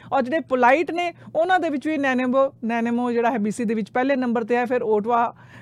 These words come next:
ਫਿਰ ਕਿੰਗਸਟਨ, ਫਿਰ ਵਿਕਟੋਰੀਆ, ਲੈਥਬ੍ਰਿਜ, ਹੈਮਿਲਟਨ, ਕਿਚਨਰ, ਵਾਟਰਲੂ, ਪੀਟਰਬਰੋ, ਕੈਲਗਰੀ ਤੇ ਫਿਰ ਉਸ ਤੋਂ ਬਾਅਦ 'ਚ ਆ ਜਾਂਦਾ ਹੈ ਲੰਡਨ। ਪਿਕ ਈਟਰਸ ਦੀ ਜੇ ਅਸੀਂ ਗੱਲ ਕਰੀਏ ਤੇ ਉਸ ਦੇ ਵਿੱਚ ਟੋਰਾਂਟੋ ਦਾ ਸਥਾਨ ਹੈਗਾ ਹੈ ਅੱਠਵੇਂ ਨੰਬਰ ਦੇ ਉੱਪਰ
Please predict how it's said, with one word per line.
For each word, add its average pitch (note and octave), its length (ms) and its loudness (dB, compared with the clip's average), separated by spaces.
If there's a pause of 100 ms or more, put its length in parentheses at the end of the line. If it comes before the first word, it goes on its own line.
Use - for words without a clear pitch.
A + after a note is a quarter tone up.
ਫਿਰ A#3+ 140 2
ਕਿੰਗਸਟਨ, C#4 480 -2
ਫਿਰ B3+ 200 -2
ਵਿਕਟੋਰੀਆ, C#4 760 0
ਲੈਥਬ੍ਰਿਜ, B3 520 -2
ਹੈਮਿਲਟਨ, B3 460 0
ਕਿਚਨਰ, D4 420 0
ਵਾਟਰਲੂ, A#3+ 420 0
ਪੀਟਰਬਰੋ, A#3+ 600 0
ਕੈਲਗਰੀ A3 600 -2
ਤੇ A3+ 120 -2
ਫਿਰ G#3+ 120 -4
ਉਸ F#3+ 80 -6
ਤੋਂ G#3 120 -6
ਬਾਅਦ G3+ 220 0
'ਚ - 60 -10
ਆ F3+ 100 -2
ਜਾਂਦਾ F3+ 300 -4
ਹੈ G3+ 120 -2
ਲੰਡਨ। F3 440 -2 (560)
ਪਿਕ F#4 200 2
ਈਟਰਸ E4 320 -2
ਦੀ D4+ 100 -2
ਜੇ D#4 140 -2
ਅਸੀਂ D#4 180 -6
ਗੱਲ B3 240 2
ਕਰੀਏ C#4 400 0 (440)
ਤੇ D#4 80 2
ਉਸ D4+ 260 -2
ਦੇ D4 140 0
ਵਿੱਚ C4+ 440 -2 (540)
ਟੋਰਾਂਟੋ C#4+ 340 4
ਦਾ C#4+ 120 2
ਸਥਾਨ A#3+ 400 0
ਹੈਗਾ G3+ 260 2
ਹੈ A3 160 2
ਅੱਠਵੇਂ B3+ 460 0
ਨੰਬਰ C#4 320 0
ਦੇ C#4 120 0
ਉੱਪਰ C#4+ 380 0